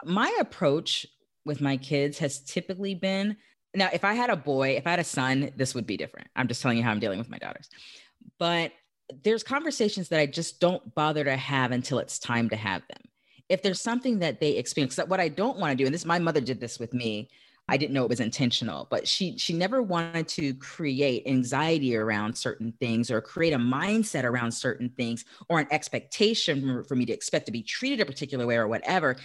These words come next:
and have me carry that, like, paranoia or thought or whatever ahead of time. So what she would do is when I experienced something, she would help walk me through it. And I've taken that same approach with my girls.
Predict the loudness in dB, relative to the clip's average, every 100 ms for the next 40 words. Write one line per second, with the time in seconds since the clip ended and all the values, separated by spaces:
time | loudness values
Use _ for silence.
0 | -8 -4 -2 0 0 2 2 0 -2 -10
1 | _ _ -10 -2 0 2 0 0 0 0
2 | 0 -2 -6 -6 -2 0 2 2 2 2
3 | 0 -6 0 2 2 -2 -2 0 2 2
4 | 2 0 0 -4 -6 -12 -20 -8 -2 0
5 | 2 0 0 0 -2 -2 0 2 2 2
6 | 0 -2 -8 -12 -2 0 2 0 -4 0
7 | 0 -2 -4 -2 0 2 0 -2 -2 -2
8 | -4 -8 -10 -8 -12 _ -20 -6 0 2
9 | 4 2 2 -2 -2 -2 -2 0 -2 -2
10 | 0 0 0 -6 _ _ -20 -8 -4 0
11 | 2 0 0 -2 0 0 -2 0 0 0
12 | -4 -4 0 2 2 -2 0 0 -2 0
13 | 0 0 -6